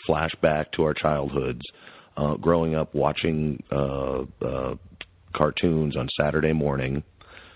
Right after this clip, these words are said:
So me and my producer got to talking about this yesterday in the sense that those old Schoolhouse Rock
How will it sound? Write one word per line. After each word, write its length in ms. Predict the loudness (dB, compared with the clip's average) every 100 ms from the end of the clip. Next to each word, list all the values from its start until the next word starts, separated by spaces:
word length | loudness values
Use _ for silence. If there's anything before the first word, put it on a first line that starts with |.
| -2
So 160 | 0
me 160 | 4 4
and 80 | 2
my 100 | 0
producer 500 | 2 2 2 -2 -2 0
got 180 | 0 0
to 80 | 2
talking 340 | 4 4 0
about 280 | 0 -2 -2
this 120 | -4 -2
yesterday 560 | -2 -2 0 0 0 -6 -20 -20 -4 0
in 280 | 2 0 -4
the 140 | -2 -2 0
sense 200 | -4 -2
that 220 | 0 0 -2 -2
those 200 | 0 2 2
old 280 | 2 0 -4
Schoolhouse 460 | 0 0 2 0 0 2
Rock 380 | 0 0 -6